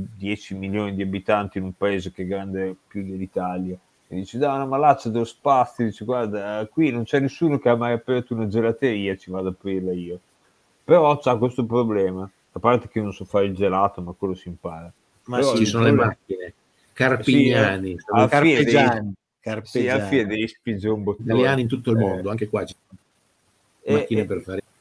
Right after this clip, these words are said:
Speaker 1: sì, quello
Speaker 3: Siete
Speaker 1: siamo dei grandi
Speaker 3: frizza-
Speaker 1: esportatori di tecnologia, eh, in
Speaker 3: Sì, le
Speaker 1: Italia.
Speaker 3: gaggia per fare il caffè.
Speaker 1: <laughs>
Speaker 3: Qua, qui ci
Speaker 1: Bravo.
Speaker 3: sono, le vedi.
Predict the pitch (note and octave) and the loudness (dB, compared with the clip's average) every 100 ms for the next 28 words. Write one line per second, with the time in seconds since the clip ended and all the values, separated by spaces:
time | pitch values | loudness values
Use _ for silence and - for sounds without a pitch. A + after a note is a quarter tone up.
0 | _ _ _ _ _ _ _ _ _ _ | _ _ _ _ _ _ _ _ _ _
1 | _ _ _ - - G#3 D#3 - A3+ D3 | _ _ _ -18 -4 0 4 8 8 8
2 | B2+ C3 C3 - E3+ D#3+ D#3 - D3+ D3 | 2 0 2 2 2 0 -4 -6 -8 -6
3 | D3+ C#3+ E3+ D#3 C#3 C#3 C3+ C3 C3 C3 | -6 -2 0 0 -2 -6 -8 -6 -4 -4
4 | A2+ A2 G2 F#2+ F#2 F#2 F#2 F#2 F#2+ F#2+ | -4 -4 -2 -2 -4 -6 -10 -10 -10 -10
5 | F#2+ F#2+ F#2+ F#2+ G2+ F2+ F#2 G#2 A2+ B2+ | -10 -10 -10 -4 -2 0 0 2 2 2
6 | A#2 A2 A2 G#2 G#2 G#2 G2 G2 - C3 | 2 0 2 0 -2 -4 -4 -8 -6 -4
7 | B2+ C3 G#2+ C#3+ - G5 - - - D#3 | -4 -6 -4 -4 -4 -10 -4 0 0 0
8 | C3 A#2 G#2 - G#2 G2+ F2 D#2+ E2+ F2+ | 2 4 4 2 2 0 -2 -6 -4 -2
9 | F#2 G#2 E2+ | 0 0 -2